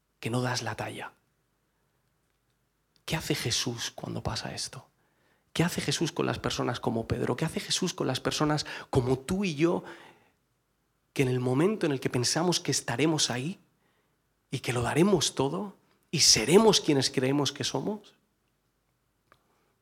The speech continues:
descubrimos que somos unos cobardes? Pues lo primero que hace Jesús resulta que no es demasiado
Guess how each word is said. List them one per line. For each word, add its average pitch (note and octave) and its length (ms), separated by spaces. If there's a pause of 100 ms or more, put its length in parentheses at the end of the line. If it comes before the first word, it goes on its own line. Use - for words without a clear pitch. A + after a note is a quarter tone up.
(800)
descubrimos D3+ 560
que - 80
somos B2 260
unos A2+ 220
cobardes? - 600 (2750)
Pues A2 200
lo A#2 100
primero D3+ 380
que D#3+ 100
hace B2+ 140
Jesús - 540 (1700)
resulta G#3 420
que C#3 100
no D3 100
es G3 140
demasiado C#3+ 720